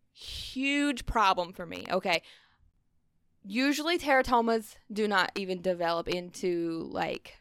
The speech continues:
something that you can tell what the sex of it is. But if it's,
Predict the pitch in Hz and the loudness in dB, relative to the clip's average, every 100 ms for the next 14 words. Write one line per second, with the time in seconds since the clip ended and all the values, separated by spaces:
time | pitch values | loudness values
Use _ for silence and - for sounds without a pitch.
0 | _ - 180 175 175 - 175 165 175 226 | _ -8 -8 -8 -10 -12 -12 -4 0 0
1 | 269 277 277 277 294 294 294 277 _ _ | 0 -4 -6 -6 -8 -4 -4 -6 _ _
2 | _ _ - 247 - - - _ _ _ | _ _ 8 8 8 0 -20 _ _ _
3 | _ _ _ _ - 220 226 - - | _ _ _ _ -2 -2 -2 -6 -12